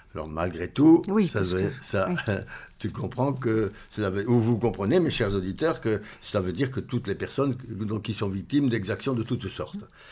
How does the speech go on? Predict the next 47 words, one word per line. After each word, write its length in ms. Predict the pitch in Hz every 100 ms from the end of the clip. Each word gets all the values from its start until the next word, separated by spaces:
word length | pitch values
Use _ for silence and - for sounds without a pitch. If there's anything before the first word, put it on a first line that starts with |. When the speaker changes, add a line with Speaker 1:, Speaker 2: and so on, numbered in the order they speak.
| - -
Speaker 1:
Et 80 | -
l'espérance, 480 | 90 - 85 90 107
eh 40 | 78
ben, 120 | 78
l'espérance 520 | 71 - - 82 85
chrétienne, 400 | - 73 - 104
bien 160 | 87 82
entendu. 420 | 80 98 90 -
Voilà. 180 | - - - -
Speaker 2:
D'accord. 380 | 233 330 180 170 -
Speaker 1:
Espérance 460 | 87 90 80 104
que 80 | -
nous 100 | 90
partageons 540 | 87 - 80 80 123 -
avec 220 | 85 82
tous 160 | 98
nos 200 | 95 98
frères 320 | 78 - 92 -
chrétiens, 540 | - - 110 165 175 - - - -
réformés, 920 | 98 98 78 76 80 110 131 131 123 107
anglicans. 320 | 101 87 80
Speaker 2:
Oui, 220 | 294 349
alors 160 | 285 330
justement, 480 | 285 - 349 381 -
comment, 320 | 339 359 -
comment, 440 | 349 339 302 254
pratiquement, 600 | 233 - 311 - - 349
comment 240 | 349 262 277
ça 140 | -
va 100 | 233
se 60 | 208
dérouler 400 | 233 220 208 214
cette 260 | 196 175
Nuit 100 | 208
des 120 | 185 196
Veilleurs ? 320 | 202 202 180
Donc 140 | 196
j'imagine 420 | 208 233 240 247
nos 160 | 220 214
auditeurs 340 | 208 214 330
sont 140 | 330 220
tous 240 | - 262
invités, 480 | 220 202 - 180 160
bien 180 | - 180
sûr. 200 | 170 -
Speaker 1:
Bien 160 | 87 76
entendu. 400 | 69 143 131 -